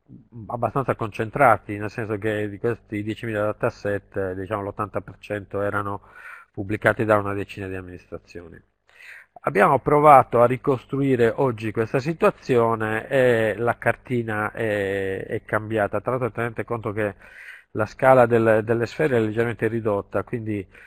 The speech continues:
eh, quello, quello che mi interessava, eh, segnalare è come c'è stata una maggiore diffusione sul, sul territorio. Anzi, mi sembra paradossale che la questione meridionale si è spostata al centro del,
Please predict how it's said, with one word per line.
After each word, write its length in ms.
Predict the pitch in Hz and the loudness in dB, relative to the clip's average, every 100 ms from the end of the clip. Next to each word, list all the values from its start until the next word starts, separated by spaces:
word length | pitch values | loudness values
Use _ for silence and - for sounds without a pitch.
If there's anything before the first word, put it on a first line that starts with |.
| - _ | -20 _
eh, 120 | - | -16
quello, 260 | 107 131 127 | -4 0 2
quello 440 | 110 120 117 - - | 2 2 0 -4 -16
che 120 | 107 | -14
mi 80 | 107 | -12
interessava, 1200 | 101 110 - 107 110 110 101 - - - - - | -8 -8 -2 0 2 2 2 0 -8 -14 -12 -14
eh, 40 | |
segnalare 960 | - 123 120 127 143 104 101 101 110 104 | -12 -8 -6 0 2 4 2 2 2 2
è 340 | 117 113 107 98 | 0 -2 -2 -6
come 540 | 113 107 104 101 - | -8 -6 -4 -6 -8
c'è 140 | - 113 | -14 -10
stata 280 | - 113 117 | -2 -2 -2
una 140 | 110 | -2
maggiore 400 | 107 104 120 113 | 0 -2 -2 -4
diffusione 540 | 107 - 104 101 98 | -6 -8 -10 -8 -8
sul, 460 | 95 - 95 92 90 | -8 -10 -10 -8 -8
sul 160 | - 92 | -12 -12
territorio. 800 | 104 95 90 95 90 90 92 - _ - - - - - | -10 -10 -10 -12 -12 -10 -12 -14 _ -20 -20 -20 -20 -8
Anzi, 300 | 135 127 110 | -2 -2 -4
mi 60 | |
sembra 240 | 95 127 107 | -6 -2 0
paradossale 720 | 120 113 123 123 110 113 101 | 2 2 2 0 0 0 0
che 100 | 101 | -2
la 120 | 98 | -4
questione 340 | - 104 107 | -4 -8 -6
meridionale 420 | 104 104 107 117 117 | -6 -6 -4 -4 -4
si 100 | 98 | -8
è 40 | |
spostata 480 | - 98 - 98 98 | -10 -10 -6 -6 -6
al 100 | 95 | -8
centro 600 | - 98 92 90 95 90 | -10 -10 -12 -14 -12 -10
del, 440 | 98 98 92 90 | -8 -8 -6 -8